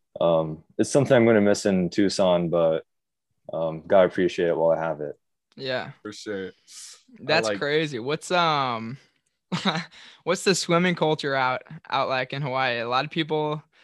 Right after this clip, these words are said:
Speaker 2: do they swim competitively? Is it more just, like, the ocean and surfing? Like, tell us a little bit about that.
Speaker 1: Um,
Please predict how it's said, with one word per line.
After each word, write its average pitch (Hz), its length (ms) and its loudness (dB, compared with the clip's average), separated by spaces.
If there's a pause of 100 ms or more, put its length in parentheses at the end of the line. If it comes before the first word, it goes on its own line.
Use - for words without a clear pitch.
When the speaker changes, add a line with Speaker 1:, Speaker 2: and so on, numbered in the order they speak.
(200)
Speaker 2:
do 147 80 -10
they 147 80 0
swim 160 240 -4
competitively? 170 920 0
Is 160 180 -2
it 143 60 -4
more 151 300 -2
just, 151 220 -6
like, 143 220 -4
the 95 100 -4
ocean 156 320 -2 (260)
and 139 140 -10
surfing? 151 500 -4
Like, 131 140 -4
tell 147 140 -2
us 147 100 -8
a - 40 -8
little 135 120 -8
bit 139 120 -8
about 131 220 -6
that. 135 300 -4 (140)
Speaker 1:
Um, 156 520 2